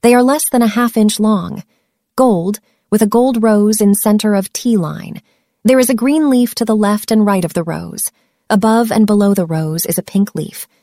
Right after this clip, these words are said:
perfect for yourself or as a gift. Item one hundred thirty-five, A Song with Colby, donated by A C B Development Officer Colby Garrison.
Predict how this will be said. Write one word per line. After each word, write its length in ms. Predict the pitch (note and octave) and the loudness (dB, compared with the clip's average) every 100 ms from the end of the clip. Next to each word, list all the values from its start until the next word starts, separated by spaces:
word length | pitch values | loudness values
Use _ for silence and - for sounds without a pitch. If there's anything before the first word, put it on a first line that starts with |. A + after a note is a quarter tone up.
| _ _ | _ _
perfect 400 | - A3+ G3+ F3 | -2 -2 0 -6
for 100 | - | -6
yourself 600 | E3+ F3 - B3+ C#4+ - | -6 -6 -4 -6 -6 -10
or 180 | - G3+ | -4 0
as 140 | F#3+ F#3+ | 0 -4
a 40 | |
gift. 420 | G3 F#3+ - - - _ _ _ _ _ _ _ _ _ _ _ | -8 -12 -16 -18 -20 _ _ _ _ _ _ _ _ _ _ _
Item 360 | B3+ D4 D#4+ C4+ | -2 0 2 2
one 160 | A#3 | 4
hundred 360 | A#3 A#3 A#3 A3+ | 2 2 2 0
thirty-five, 680 | G#3 G#3 G3 E3 F3+ - - _ _ _ | 0 0 -2 -8 -10 -16 -20 _ _ _
A 40 | G#3 | -4
Song 380 | - B3 B3+ B3+ | 0 2 2 2
with 140 | A3 | 0
Colby, 640 | - A3+ G3 E3+ E3 F#3 - | -2 -2 0 -2 -6 -8 -4
donated 480 | - A3+ B3+ A3+ A#3 | 2 4 4 4 2
by 180 | G3+ G3 | 0 0
A 100 | G#3 | 2
C 240 | G#3+ - A3 | 0 0 0
B 200 | G3+ G#3 | 2 0
Development 520 | G3+ G3+ G3+ E3+ E3+ | 2 0 0 -2 -2
Officer 420 | E3 D#3+ E3+ F3+ | -4 -4 -4 -4
Colby 360 | F#3 F#3 F3+ G3 | -4 -4 -2 -2
Garrison. 560 | E3+ D3+ D#3+ - - | -2 -6 -8 -8 -12